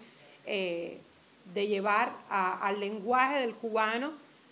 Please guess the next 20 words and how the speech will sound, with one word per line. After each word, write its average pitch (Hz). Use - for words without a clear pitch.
eh, 190
términos 262
que -
hasta 220
ahora 233
no 240
habían 233
formado 226
parte 226
de 233
nuestra 208
vida, 254
aunque 220
no 220
existían 233
por 202
estos 233
motivos 220
de 226
discriminación, 196